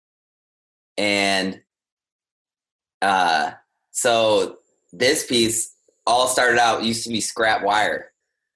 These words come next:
It used to be stuff that I was wire wrapping and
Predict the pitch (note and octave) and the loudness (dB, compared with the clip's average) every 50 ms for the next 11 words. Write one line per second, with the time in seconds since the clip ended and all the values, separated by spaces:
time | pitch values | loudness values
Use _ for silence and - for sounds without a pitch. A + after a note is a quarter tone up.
0 | _ _ _ - - G2 G#2+ G#2+ - - G#2 G#2 G#2+ G#2 G2+ - - A2 G#2+ G#2+ | _ _ _ -6 -4 -4 -2 -4 -4 -8 -4 -2 -2 -2 -2 -2 -2 0 0 0
1 | G#2+ - G#2 G2+ G2 F#2+ G2 G2 F#2+ F#2 F2+ F2+ F2+ F2 - F#2 F#2 G2 A2 A2+ | 0 0 0 0 2 2 0 0 -2 -4 -4 -6 -8 -6 -4 -2 0 0 0 0
2 | A#2 A#2 A2+ G2+ G2 F2+ F2+ F2+ F2 F#2+ F2+ F2 F2+ F2 - _ _ _ _ _ | 0 0 0 0 0 0 0 -2 -2 -4 -8 -8 -8 -10 -14 _ _ _ _ _
3 | _ _ _ _ _ _ - F2+ F#2 F#2+ F#2+ F#2 F#2 F#2 F2+ F2+ F2+ F2 E2 | _ _ _ _ _ _ -6 -4 -2 -2 0 0 0 0 -2 -2 -6 -10 -14